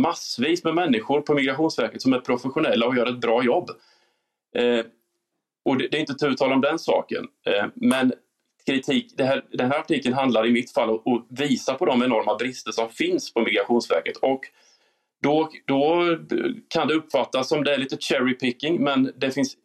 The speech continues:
i det svar som generaldirektör Mikael Ribbevik, eh, gav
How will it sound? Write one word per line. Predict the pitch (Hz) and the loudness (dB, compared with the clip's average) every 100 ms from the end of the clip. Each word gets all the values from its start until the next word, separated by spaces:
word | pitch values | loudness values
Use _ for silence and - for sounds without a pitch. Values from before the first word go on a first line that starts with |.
| - | -8
i | 139 | -2
det | 143 | 0
svar | - 196 175 104 | 0 0 0 0
som | - 101 90 87 - | -2 -4 -4 -10 -6
generaldirektör | 127 123 123 104 101 120 | -2 2 0 0 -2 0
Mikael | 117 113 113 113 _ - 127 | 0 0 -4 -6 _ -12 -4
Ribbevik, | 127 110 139 151 - | -2 0 -2 -4 -4
eh, | 143 143 | 0 0
gav | 139 127 127 104 92 | -2 -2 0 2 -2